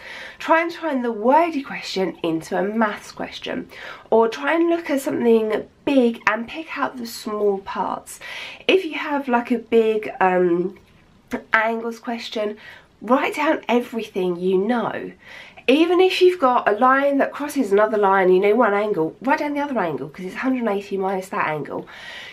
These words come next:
You don't know which bits of information are going to be important for finding the final answer. Sometimes starting at the end and working, um, trying to get the answer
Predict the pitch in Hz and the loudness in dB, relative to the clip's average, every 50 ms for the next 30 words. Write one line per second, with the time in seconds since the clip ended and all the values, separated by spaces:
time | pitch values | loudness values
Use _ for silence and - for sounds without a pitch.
0 | - _ - 220 233 233 233 - - 285 277 330 339 330 - 277 269 269 311 302 | -20 _ 0 2 2 2 2 2 2 2 4 4 2 2 4 6 6 6 6 6
1 | 262 220 185 180 185 185 185 190 214 262 - - - - 302 269 - 285 302 294 | 4 4 4 4 4 2 2 2 2 2 2 0 -4 -6 -6 -6 -4 -6 -6 -6
2 | 269 262 226 208 185 180 - - 170 170 - - - 208 202 208 208 - 233 220 | -4 -4 -2 -2 -4 -4 -6 -6 -4 -2 -2 -2 0 2 2 0 0 0 -2 -4
3 | 226 226 233 196 190 - - 190 - 196 196 196 - 208 190 190 190 185 185 190 | -4 -4 -4 -6 -4 -4 -6 -6 -6 -8 -10 -4 -2 0 2 2 2 2 2 0
4 | 185 - - - 165 160 165 165 156 - 202 214 208 190 - - - - - - | -2 -4 -4 -4 -2 -2 -2 -4 -4 -2 -2 0 0 -2 -4 -8 -10 -12 -12 -12
5 | - - _ - - - - - - - - - 302 311 330 370 359 370 359 359 | -14 -18 _ -20 -18 -18 -18 -18 -20 -20 -10 -2 0 0 2 4 4 4 2 2
6 | - - - 330 320 320 - 302 285 254 240 - - - - - - 320 262 202 | 0 -2 0 0 0 0 0 0 0 2 2 0 -2 -4 -4 0 2 2 2 2
7 | 151 143 165 214 269 320 349 - - - - 269 - _ 208 202 196 196 190 196 | 0 0 0 0 -2 -2 -4 -6 -10 -10 -12 -12 -4 _ 2 2 2 2 2 0
8 | 202 202 202 - - 202 220 226 220 220 220 220 - 254 208 196 196 190 185 190 | 0 -2 -4 -6 -6 0 2 2 4 2 0 -2 -4 -4 -2 2 4 4 4 4
9 | 190 - 185 185 180 180 170 - - - 247 226 233 233 - 202 180 - - - | 2 2 0 0 0 0 -2 -4 -4 -2 -2 -2 -2 0 0 -2 -2 -2 -2 -2
10 | - - 254 240 - 330 - - - 147 - | 0 2 2 2 0 -4 -6 -6 -6 -6 -6